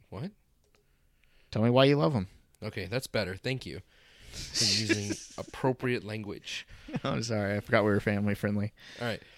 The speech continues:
Speaker 1: Listen, man, he was bad last week. But he's playing the Jets this week.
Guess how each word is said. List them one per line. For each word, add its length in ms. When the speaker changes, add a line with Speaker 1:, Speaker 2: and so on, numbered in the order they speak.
Speaker 1:
Listen, 220
man, 140
he 120
was 120
bad 260
last 220
week. 240
But 280
he's 100
playing 180
the 80
Jets 340
this 180
week. 280